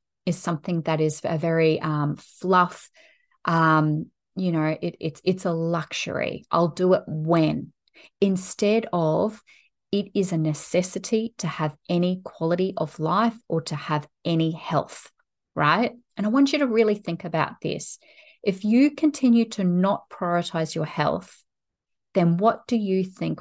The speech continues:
will happen? Then I want you to think about if you continue to start prioritizing you, what are going to be the positive impacts on not just yourself, but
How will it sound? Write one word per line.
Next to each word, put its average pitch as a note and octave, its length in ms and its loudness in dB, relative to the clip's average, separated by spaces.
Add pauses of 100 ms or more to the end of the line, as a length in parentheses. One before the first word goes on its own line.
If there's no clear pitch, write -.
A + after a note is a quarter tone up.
(120)
will D#3 100 -2
happen? - 540 -10 (1800)
Then A3+ 180 8
I C4 60 8
want F#3 240 2
you D#3 60 -2
to D3+ 100 -2
think D3+ 260 -4
about D3+ 320 -2 (560)
if F#3 160 -2
you A3 160 4
continue G3+ 600 -2
to F#3+ 120 -8
start E3+ 560 0 (320)
prioritizing D#3 840 -2 (120)
you, F3 560 2 (840)
what F#3+ 220 2
are B3 60 2
going G3+ 360 -2
to - 160 -6
be D#3 420 2
the D3+ 80 -4
positive E3+ 680 -2 (120)
impacts D#3 640 -2
on D3+ 180 0
not G#3+ 200 0
just - 280 -2
yourself, - 720 0 (540)
but - 180 -2